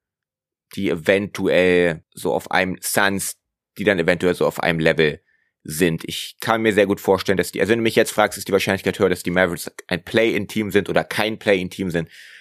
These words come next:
dann würde ich sagen, es hält sich ungefähr die Waage fifty fifty. Zu fünfzig Prozent sind die Mavericks ein Play-in-Team. Wenn dann eines der hinteren beiden. Wenn du eines der hinteren beiden Teams bist, dann bist du zwei Siege entfernt von den Playoffs. Das ist für mich Definition,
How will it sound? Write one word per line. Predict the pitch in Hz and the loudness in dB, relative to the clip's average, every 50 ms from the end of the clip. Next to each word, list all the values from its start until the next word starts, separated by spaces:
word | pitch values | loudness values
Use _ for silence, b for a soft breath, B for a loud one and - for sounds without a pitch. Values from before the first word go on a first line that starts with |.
| B B B | B B B
dann | - 82 90 85 | -8 -4 0 2
würde | 90 85 82 | 2 2 2
ich | 85 | 0
sagen, | - 95 90 90 90 87 | 2 2 2 2 0 -2
es | - - - - - | -8 -10 -10 -12 -10
hält | - 95 92 90 - | -2 0 0 0 0
sich | - - - - | -4 -8 -8 -6
ungefähr | 92 87 87 - 92 | -4 -4 -2 -2 -2
die | 82 82 78 | -2 0 2
Waage | 80 76 80 71 | 2 2 2 -2
fifty | - - - 101 85 - - 85 | -4 -2 0 -2 0 0 -4 -4
fifty. | - - 82 78 - - 76 - - - _ _ _ _ _ _ _ _ _ _ | 0 2 0 0 0 -4 -6 -6 -6 -10 _ _ _ _ _ _ _ _ _ _
Zu | - - 95 | -16 -14 -2
fünfzig | - 117 107 - - 107 95 | 0 0 0 0 -2 -4 0
Prozent | - 98 90 - 92 92 87 | 0 0 0 2 0 -2 0
sind | - 92 82 | -2 -4 -4
die | - | -2
Mavericks | 82 85 85 78 82 80 - - | 0 0 2 2 2 0 -2 -6
ein | 82 | -10
Play-in-Team. | 78 - 92 90 87 80 80 - - 87 80 80 b b b b b b b b | -4 0 2 2 2 2 -2 -2 -4 -4 -4 -4 b b b b b b b b
Wenn | - 92 98 104 | 0 0 0 2
dann | 98 101 98 95 92 82 - | 4 4 4 4 0 -2 -4
eines | - 87 90 90 87 - | -2 0 0 0 0 -2
der | - 87 | -2 -2
hinteren | 90 90 - 85 82 80 | -2 0 0 -2 0 0
beiden. | 78 71 71 - - - _ _ | 0 -2 -2 -4 -8 -12 _ _
Wenn | - 90 90 | -4 0 0
du | 87 | 2
eines | 62 92 101 98 | 2 2 2 2
der | - | 0
hinteren | 107 101 110 104 | 2 2 2 2
beiden | 95 95 98 95 | 2 2 0 0
Teams | - - 127 127 - - | 0 -2 -2 -2 -2 -8
bist, | - _ 117 117 117 - - | -2 _ 2 2 2 0 -2
dann | - 98 | -2 -2
bist | - - - - | -2 -6 -8 -12
du | - | -12
zwei | - - - 95 92 95 104 | -10 -6 0 2 2 2 2
Siege | 101 - 110 95 104 | 0 -2 -2 0 0
entfernt | 95 87 85 - - 95 90 87 - | 0 0 -2 0 0 0 0 0 0
von | - 101 95 | -2 -2 -2
den | 85 80 | -2 -4
Playoffs. | - 104 104 110 117 - - | 0 2 4 4 4 0 -2
Das | 98 87 - | -8 -8 -8
ist | - 87 - | -8 -10 -6
für | - - 90 | -4 -2 0
mich | 92 104 101 - - | 0 0 -2 -2 -4
Definition, | - 92 - - 92 87 85 - - - 107 101 101 98 95 | -4 -4 -2 -2 -2 -2 -2 -2 2 4 6 6 6 2 -2